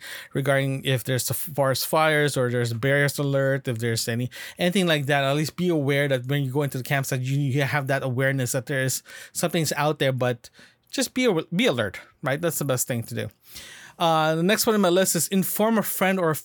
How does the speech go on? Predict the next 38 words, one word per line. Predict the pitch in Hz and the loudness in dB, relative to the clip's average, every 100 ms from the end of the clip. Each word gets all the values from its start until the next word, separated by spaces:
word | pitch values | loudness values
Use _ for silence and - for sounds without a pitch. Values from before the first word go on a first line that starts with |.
| - | 0
family | 175 180 180 | 2 2 2
where | 156 135 156 | 2 2 2
you're | 156 147 | 2 0
gonna | 143 | 0
be | 120 131 | 0 -2
going | 120 127 131 127 120 - | 0 0 2 0 -2 -4
to. | 107 98 - _ _ _ _ _ - - - - | -8 -10 -18 _ _ _ _ _ -20 -20 -20 -16
For | - 185 | 0 2
me, | 208 208 | 4 2
I | 165 | 2
tell | 160 - 180 | 0 2 4
my | 170 156 | 4 4
wife | 151 156 - | 4 2 2
where | 143 | 2
I'm | 143 | 2
gonna | 139 131 | 2 0
go | 131 | 0
camping. | - 135 127 | 0 0 2
I | 123 | 0
literally | 139 160 156 135 | 2 2 2 2
give | 143 151 135 | 2 2 2
her | 151 | 0
the | 139 127 | 0 0
receipt | 131 120 - - 180 - - - - - - - | 2 2 2 2 0 0 -2 -4 -20 -20 -20 -6
of | 147 139 131 131 | 0 2 2 0
the | |
campsite | - - 165 165 - 156 139 | -2 0 2 2 2 2 2
I'm | 135 | 0
going | 131 143 139 | 2 0 0
to. | 139 | -2
She | - | 0
knows | 143 135 131 | 0 0 0
exactly | 120 135 135 135 | 0 0 0 0
what | 120 | 0
site | - - 135 | 0 0 0
I'm | 131 123 | 0 0
going | 143 151 143 | 0 0 0
there, | 135 156 156 165 | 0 2 2 0